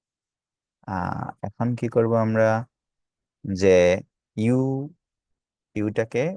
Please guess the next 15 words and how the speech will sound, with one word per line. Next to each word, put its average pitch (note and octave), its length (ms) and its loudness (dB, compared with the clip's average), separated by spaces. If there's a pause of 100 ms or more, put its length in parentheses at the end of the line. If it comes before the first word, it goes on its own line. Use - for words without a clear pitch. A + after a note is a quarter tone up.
(320)
ওই C#3 100 -2 (100)
যে F#2+ 100 -2 (440)
ম্যানটা, F2+ 420 -4 (1040)
তাহলে F#2+ 200 -2 (120)
he A2 180 2 (1200)
don't B2 400 4
কি - 80 -4 (100)
হবে? B2+ 260 -2 (1040)
Did F#2+ 240 0 (1200)
not G2+ 180 2 (180)
need F#2 160 -2 (160)
to - 80 -4 (100)
be F#2 80 -4 (180)
so A2+ 120 2 (180)
happy। F#2+ 360 -4